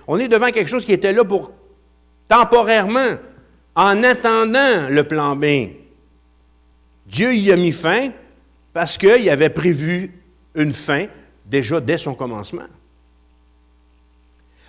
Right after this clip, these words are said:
Ce que fait l'auteur aux Hébreux, c'est de démontrer à ses congénères que la vraie perfection, c'est pas la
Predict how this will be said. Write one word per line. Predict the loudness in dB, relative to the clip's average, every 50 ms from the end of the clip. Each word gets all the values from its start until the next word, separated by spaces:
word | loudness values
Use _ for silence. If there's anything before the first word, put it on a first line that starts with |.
| _ _
Ce | -6 -4
que | -2
fait | 0 2 4
l'auteur | 4 4 4 4 4 4
aux | 4 2
Hébreux, | 2 2 2 2 2 2 2 2 2 0 -4 -6 -12 -14 -10
c'est | -6 -2 -2 -2
de | 0 2 2 2 2 0 -2 -2
démontrer | 0 0 0 2 0 -2 -2 -4 -4 -4
à | -4 -4
ses | -4 -4 -6 -4
congénères | -4 -4 -4 -4 -4 -4 -4 -4 -4 -4 -4 -6 -10 -12 -14 -16 -16 _
que | -6 -4
la | -2 -2 -4
vraie | -4 -4 -6 -6 -6 -6 -6
perfection, | -6 -8 -10 -10 -10 -10 -12 -10 -10 -10 -8 -8 -8 -8 -8
c'est | -8 -8 -8
pas | -8 -6 -4 -4
la | -2 -2 0 -2 -2 -2